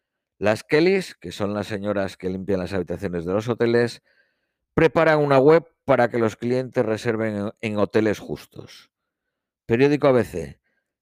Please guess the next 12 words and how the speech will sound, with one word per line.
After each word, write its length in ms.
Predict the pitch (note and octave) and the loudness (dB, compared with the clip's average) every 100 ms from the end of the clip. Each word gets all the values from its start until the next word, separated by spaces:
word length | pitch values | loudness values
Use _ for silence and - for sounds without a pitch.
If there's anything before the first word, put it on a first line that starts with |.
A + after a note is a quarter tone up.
| _ | _
La 180 | F#2+ A2 | 0 0
mayoría 540 | A#2 A#2+ C3 E3 E3 | 2 2 4 4 4
respalda 600 | D3 C3+ B2 - C#3+ C#3+ C3+ | 2 0 -2 -2 -2 0 -2
la 100 | B2+ | 0
monarquía 560 | D3 D#3 C3+ D3 C#3 | 0 0 -2 -2 -2
como 240 | B2+ A#2 G#2 | -4 -6 -4
forma 340 | B2+ B2 B2 | -2 0 0
de 320 | A#2 A#2+ A#2+ - | 0 -2 -4 -8
Estado, 680 | A2 A2 - - - G1+ - _ _ _ _ _ _ _ _ _ | -8 -8 -10 -14 -12 -12 -16 _ _ _ _ _ _ _ _ _
señala 560 | - F#2 F#2+ A2 A2 | -10 -6 -2 0 2
una 240 | A2+ A#2 A2+ | 0 0 -2
encuesta 580 | G#2+ A#2+ A2+ - G#2+ | 0 0 0 0 0